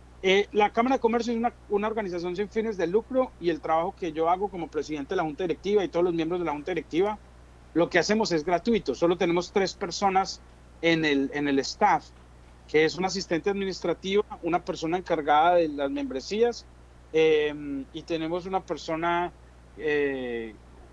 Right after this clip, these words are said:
que también nos ayuda en la parte administrativa. Las demás personas trabajan por, por encargo o por evento, porque hacemos muchos eventos durante el año. De hecho, eh, el, vamos a te-, acabamos de tener el, el,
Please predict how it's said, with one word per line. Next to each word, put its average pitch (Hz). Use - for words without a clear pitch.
que 156
también 160
nos 190
ayuda 170
en 190
la 185
parte 170
administrativa. 185
Las 165
demás 180
personas 220
trabajan 170
por, 147
por 156
encargo 170
o 180
por 151
evento, 147
porque 170
hacemos 175
muchos 202
eventos 175
durante 165
el 143
año. 160
De 156
hecho, 190
eh, 139
el, 127
vamos 165
a 165
te-, 147
acabamos 185
de 208
tener 165
el, 196
el, 135